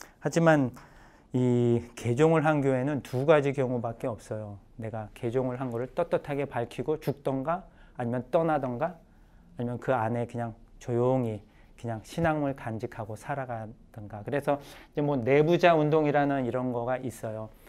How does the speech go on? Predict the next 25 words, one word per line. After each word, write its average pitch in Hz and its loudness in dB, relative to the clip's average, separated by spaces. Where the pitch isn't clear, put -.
그 143 6
공동체를 165 4
떠날 180 6
수는 165 0
없으니까 131 -2
그 143 -2
안에서 120 -2
살긴 165 0
살아야 143 0
되는데 123 -4
내 123 0
신앙을 156 -4
커밍아웃 190 4
해가지고 139 0
"나 135 0
기독교인이다." 135 0
했을 135 -8
때는 127 -2
이건 117 -4
뭐 107 -8
거의 117 -4
살 170 -4
수가 147 -6
없는 117 -4
상황이니까 113 -8